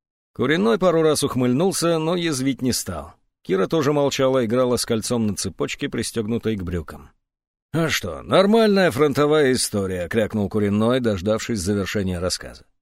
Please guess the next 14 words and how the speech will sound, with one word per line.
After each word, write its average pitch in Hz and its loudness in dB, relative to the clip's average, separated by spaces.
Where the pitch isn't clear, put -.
«Без 190 4
баб 156 4
мы 143 2
давно 131 4
бы 147 2
в - -10
тираж 139 2
списались. 98 -4
Как 165 0
говорится, 170 2
наша 151 2
отрада 143 2
и 143 0
погибель». 147 -2